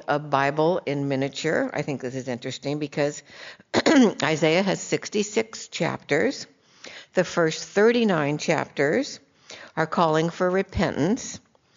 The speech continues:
The second twenty-seven chapters are talking about the restoration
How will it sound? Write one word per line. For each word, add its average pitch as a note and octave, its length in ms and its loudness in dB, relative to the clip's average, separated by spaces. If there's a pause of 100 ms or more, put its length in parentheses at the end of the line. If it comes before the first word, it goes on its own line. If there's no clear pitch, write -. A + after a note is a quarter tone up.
(340)
The D#3+ 80 2
second F#3+ 540 2
twenty-seven F3+ 720 2
chapters C#3 640 -2
are D3 80 0
talking D#3+ 460 -2
about C#3 300 -2
the D3 100 -2
restoration D3 960 -2